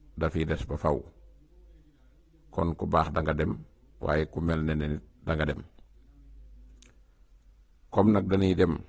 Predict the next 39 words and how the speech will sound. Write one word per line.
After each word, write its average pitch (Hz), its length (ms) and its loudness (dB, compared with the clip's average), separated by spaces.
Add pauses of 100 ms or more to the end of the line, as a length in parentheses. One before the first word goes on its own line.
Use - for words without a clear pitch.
(760)
te - 140 -6
àddina 95 440 2
gi 95 140 -2
waajtaayu 90 460 2
nu 82 80 0
fi 90 100 -6
indi, 92 240 -6 (1600)
te - 100 -4
Yàlla 87 340 2
wax 87 180 0
ne 85 260 -4 (280)
bi 85 180 0
ma 95 100 2
leen 95 200 2
fi 98 120 -2 (140)
indi 85 240 0
it, 85 100 -4 (460)
bind 98 220 2
leen 87 380 2 (380)
ci 90 100 -2
nit 92 200 0
ak 87 140 0
jinne, 87 360 -2 (440)
digaluma 95 540 2
leen 87 220 0
lu 90 100 -2
dul 90 160 -2
ngeen 85 240 0
jaamu 82 240 2
ma, 85 160 -6 (240)
waaye 87 220 -2
binduma 92 440 0
leen 90 160 0
it - 240 -8
lu 90 100 0
dul 87 140 -2
ngeen - 220 -4
jaamu 78 240 2
ma. - 120 -12